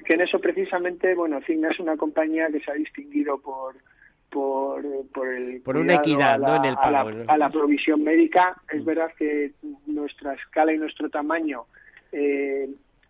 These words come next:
Speaker 1: a día de hoy, pues, hace que nos tengamos que centrar más que en la prima y en el precio, en el servicio que damos a nuestros, a nuestros asegurados. Nosotros somos una compañía que no compite por precio.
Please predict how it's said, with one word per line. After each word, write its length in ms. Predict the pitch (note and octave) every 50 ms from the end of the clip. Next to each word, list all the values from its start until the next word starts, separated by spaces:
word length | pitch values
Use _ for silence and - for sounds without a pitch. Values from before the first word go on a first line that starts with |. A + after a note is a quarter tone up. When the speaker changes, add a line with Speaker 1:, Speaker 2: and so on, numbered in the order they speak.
| _
Speaker 1:
a 140 | - B2+ C3+
día 260 | C#3 D3+ D#3 D3+ D3
de 160 | D3 C#3+ D3 D#3
hoy, 200 | E3 E3+ D3+ C3
pues, 520 | - - C#3 C3 C3 B2+ B2+ B2+ B2 -
hace 240 | D3 C#3+ - D#3+ D3
que 120 | D3 D3+
nos 120 | D3 C#3+ -
tengamos 440 | - C#3+ C#3+ D3 D3 D#3+ D#3 D3
que 100 | - D#3
centrar 500 | D3+ - D3+ C#3+ C#3 - D3+ D3+ D#3+ D#3 D3
más 260 | C#3 D3 D3+ D3 -
que 100 | - -
en 200 | D#3 D3 D3 D3
la 140 | C#3 C3 C3
prima 380 | - - D3+ D#3+ D#3+ D3+ D3 C#3+
y 120 | C#3 C#3
en 80 | C3 C3+
el 100 | C3 B2+
precio, 540 | - D#3+ D#3+ E3 E3 - D3+ C#3 C3 B2+ - - _ _ _ _ _
en 220 | - D3+ D3 C#3+ C#3+
el 200 | C#3 C3+ C3+ - -
servicio 480 | C#3 B2+ C3+ D3 D#3 D3+ - D3+ C#3+
que 100 | C#3+ D3
damos 340 | D3 D3 C#3+ C#3+ C#3+ C#3 -
a 60 | C#3+
nuestros, 640 | C#3+ C#3+ C#3 - - C#3+ C#3+ C#3+ C#3+ C#3+ C#3 C3+ -
a 140 | - D#3 D3
nuestros 340 | D3 C#3 C#3+ D3 C#3 - D3+
asegurados. 560 | C#3 - D3 C#3+ D3 D3+ D#3 E3+ F#3 F#3+ D#3+
Nosotros 320 | D#3+ C3+ - C#3+ C#3 D3 -
somos 280 | - D3 C#3+ C#3 -
una 160 | D3 C#3+ C#3
compañía 480 | C3 C#3+ C#3 C3 C3+ C3 C#3+ D3 D3 C#3+
que 140 | - - -
no 160 | - C3+ C#3
compite 420 | - - C3 C3 - C#3+ C#3 - B2+
por 160 | - - -
precio. 480 | _ - - D3 - - - D#3+ F#3